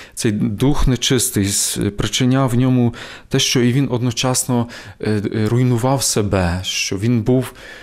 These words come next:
можливо, і не знаємо чому, але, можливо, ми можемо собі уявити когось, хто, хто настільки теж сильно й-, ненавидить себе, своє життя, е, нас-, що б'є,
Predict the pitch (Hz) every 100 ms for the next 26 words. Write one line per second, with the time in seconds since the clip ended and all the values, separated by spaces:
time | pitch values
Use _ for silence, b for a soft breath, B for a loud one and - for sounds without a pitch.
0 | B - 113 123 160 156 - 123 127 -
1 | - 113 113 117 110 113 107 127 147 117
2 | 101 - 107 110 113 95 95 101 113 127
3 | 143 131 127 123 127 127 123 - 117 120
4 | 113 110 143 120 - 110 123 117 - 117
5 | 110 B B B B - 123 120 - 147
6 | 143 139 117 104 90 - - _ _ -
7 | - 131 107 - - 139 135 113 101 98
8 | 101 98 98 104 101 101 98 104 110 117
9 | 131 123 117 110 - 110 95 95 90 -
10 | 104 110 104 110 - 107 90 87 B B
11 | B B B 104 98 107 - - - -
12 | 110 92 101 135 113 95